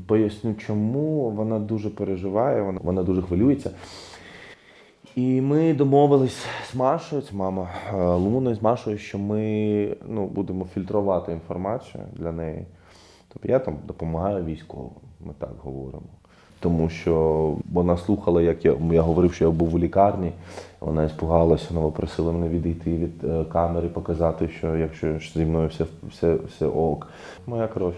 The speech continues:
ми говоримо завжди. Я не пам'ятаю, як це відбулося. М, мені здається, коли їй було три, я сказав: «Моя кров», і, і вона одразу почала це говорити.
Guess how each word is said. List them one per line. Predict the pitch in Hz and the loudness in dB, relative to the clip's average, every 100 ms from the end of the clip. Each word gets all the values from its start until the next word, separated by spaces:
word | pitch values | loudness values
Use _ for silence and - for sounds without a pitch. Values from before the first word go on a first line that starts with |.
| 90 | -6
ми | |
говоримо | 85 85 87 85 87 | -6 -2 -2 -2 -4
завжди. | 85 87 82 82 82 - - _ - - - | -4 -4 -4 -8 -10 -18 -20 _ -20 -12 -2
Я | 135 | 0
не | |
пам'ятаю, | 143 147 135 139 117 | 2 0 2 4 6
як | 98 95 | 4 2
це | 98 92 90 90 | 0 2 4 2
відбулося. | 90 87 87 92 107 113 - | 0 -2 -2 0 0 0 0
М, | 85 80 71 71 71 67 64 62 50 55 78 50 - 50 50 - | 0 0 -2 -4 -6 -8 -10 -10 -10 -10 -10 -12 -14 -14 -14 -8
мені | 98 | -4
здається, | 98 85 85 - | -2 0 -2 -4
коли | 85 | -2
їй | 87 | 0
було | 85 85 | 2 2
три, | - 104 101 92 92 - - - _ | 2 4 6 4 2 -12 -18 -20 _
я | 85 | -6
сказав: | 82 95 90 82 | -4 0 2 2
«Моя | 92 85 | 2 0
кров», | 87 98 101 95 | 2 2 2 0
і, | 87 | -4
і | 82 85 85 78 - - 78 69 71 | -4 -2 -2 -2 -8 -10 -10 -10 -12
вона | - 64 85 90 78 87 65 | -10 -4 0 0 0 -6 -8
одразу | 78 87 95 98 92 | -2 4 6 6 4
почала | - - 92 87 90 | -4 -2 0 0 -2
це | 85 | 0
говорити. | 95 98 104 101 87 | 4 6 8 6 4